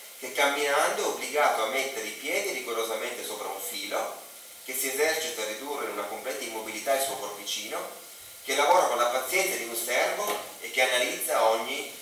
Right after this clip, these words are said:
movenza. Lo fa perché lo vuole fare, non perché è obbligato. Solo la conoscenza diretta gli dimostra che questi bambini sono felici di gettarsi pienamente in quei sacrifici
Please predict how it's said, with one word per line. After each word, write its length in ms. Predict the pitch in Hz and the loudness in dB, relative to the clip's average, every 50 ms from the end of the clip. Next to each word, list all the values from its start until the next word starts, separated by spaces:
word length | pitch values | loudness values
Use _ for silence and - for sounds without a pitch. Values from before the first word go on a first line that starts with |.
| - - - - - | -12 -14 -14 -12 -10
movenza. 760 | 120 120 - - - - - - - - - - - - - - | -4 -2 -2 0 2 2 0 0 0 -4 -4 -4 -4 -6 -6 -8
Lo 120 | - 147 | -8 -6
fa 240 | - - 208 220 254 | -2 2 4 6 6
perché 420 | 254 - - - - 113 113 113 113 | 6 4 0 -2 -2 -2 -2 -2 -2
lo 120 | 113 113 | -4 -4
vuole 200 | 117 113 110 104 | 0 0 0 2
fare, 400 | - - 95 - - - - - | 2 2 2 2 2 2 0 0
non 160 | - - - - | -2 -4 -6 -8
perché 240 | - - - - | -10 -10 -10 -10
è 40 | - | -10
obbligato. 580 | - - - - - - - - - - - - - - - - - - - - - - - - - - - - - - - | -10 -10 -10 -10 -10 -10 -10 -10 -10 -12 -14 -14 -16 -16 -16 -16 -16 -14 -14 -14 -14 -12 -12 -12 -12 -14 -14 -14 -14 -10 -4
Solo 260 | - - 180 196 208 | -2 2 4 4 4
la 120 | - - - | 6 4 4
conoscenza 560 | - 139 139 135 - - 175 185 - - - | 4 2 2 0 0 0 0 0 -2 -2 -4
diretta 640 | - - 135 139 147 - - 139 - - - - 151 | -4 -2 -2 0 2 2 0 0 -2 -4 -4 -4 -4
gli 120 | - 151 | -4 -6
dimostra 520 | - 117 - - - 135 - - - - | -8 -6 -4 -2 0 0 -2 -2 -6 -8
che 100 | - - | -8 -8
questi 300 | - - 147 - - - | -6 -6 -4 -4 -6 -6
bambini 440 | - - - - - 156 - - - | -4 -4 -4 -4 -4 -4 -4 -4 -2
sono 240 | - 127 131 120 117 | -2 -2 -2 -4 -4
felici 760 | - - 123 117 - - - - - - - - 104 - - - - - - - | -4 -4 -4 -4 -4 -4 -4 -4 -4 -2 -2 -4 -4 -6 -8 -12 -14 -16 -14 -12
di 120 | - 127 | -10 -8
gettarsi 520 | 131 135 139 139 143 147 - - - - - - | -6 -4 -4 0 2 4 4 4 4 0 -2 -4
pienamente 600 | - 254 139 143 135 131 131 131 131 - - - - | -6 -4 -2 0 0 0 0 0 0 -2 -2 -4 -6
in 100 | 113 110 | -6 -6
quei 160 | 113 110 107 | -6 -4 -4
sacrifici 680 | 104 104 104 107 101 104 - - - - - - - - | -4 -6 -6 -8 -8 -10 -10 -10 -10 -8 -8 -8 -8 -8